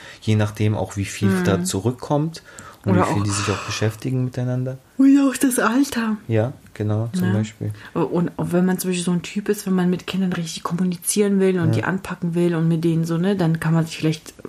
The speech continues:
Speaker 2: mit denen eher verstehen als mit einem Neugeborenen, das einfach erstmal nicht kann.
Speaker 1: Ja.
Speaker 2: Mach dir da keine Sorgen, alles
Speaker 1: No.
Speaker 2: wird gut.
Speaker 1: Alles wird gut.
Speaker 2: Ich
Speaker 1: Gut.
Speaker 2: träume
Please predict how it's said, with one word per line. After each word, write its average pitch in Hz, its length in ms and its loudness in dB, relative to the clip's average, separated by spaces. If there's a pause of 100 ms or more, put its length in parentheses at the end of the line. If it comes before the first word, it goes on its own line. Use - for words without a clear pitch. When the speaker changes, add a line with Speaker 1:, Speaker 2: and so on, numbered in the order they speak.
Speaker 2:
mit 156 340 -4
denen 147 280 2
eher 160 220 0
verstehen 160 380 -2
als - 160 -4
mit 151 120 -6
einem 151 160 0
Neugeborenen, 151 580 0
das 143 140 -6
einfach 135 240 -4
erstmal 143 240 -8
nicht - 160 -8
kann. - 120 -8 (280)
Speaker 1:
Ja. 151 140 2 (380)
Speaker 2:
Mach 254 160 2
dir 220 120 2
da 165 80 2
keine 160 280 0
Sorgen, 147 340 -2
alles 156 240 0
Speaker 1:
No. 131 180 4
Speaker 2:
wird 123 80 2
gut. 120 180 -6 (220)
Speaker 1:
Alles 117 260 0
wird 104 160 -2
gut. 107 300 -4 (840)
Speaker 2:
Ich - 260 -6
Speaker 1:
Gut. 151 120 0
Speaker 2:
träume 196 680 2